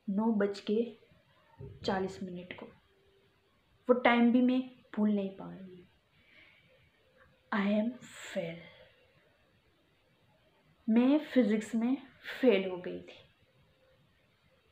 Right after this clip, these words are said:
मेरे हाथ से फ़ोन गिर गया और मैं झट से जाके एक कमरे में खुद को बंद करके ज़ोर ज़ोर से रोने लगी।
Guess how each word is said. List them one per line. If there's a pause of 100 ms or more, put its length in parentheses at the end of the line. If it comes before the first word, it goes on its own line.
(280)
मेरे
हाथ
से
फ़ोन
गिर
गया
और
मैं
झट
से
जाके
एक
कमरे
में
खुद
को
बंद
करके
ज़ोर
ज़ोर
से
रोने
लगी।